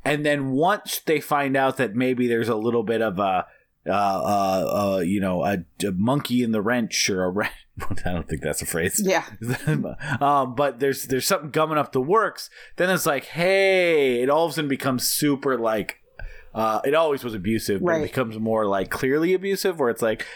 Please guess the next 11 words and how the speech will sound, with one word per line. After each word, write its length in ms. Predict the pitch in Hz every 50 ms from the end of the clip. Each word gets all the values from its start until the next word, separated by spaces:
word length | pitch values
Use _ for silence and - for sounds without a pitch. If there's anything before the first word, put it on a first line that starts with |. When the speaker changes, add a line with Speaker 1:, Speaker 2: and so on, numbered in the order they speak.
| - - -
Speaker 1:
"Hey, 380 | - 131 131 127 127 123 120 117
we 220 | 110 131 143 143
do 260 | 123 - 117 123 135
just 180 | 127 123 110 -
love 140 | 120 107 101
you 60 | 104
so 160 | - 120 110
much, 320 | 101 113 127 131 - - -
but, 140 | 107 104 95
you 120 | 101 104
know, 580 | 101 107 117 120 120 110 107 104 98 98 -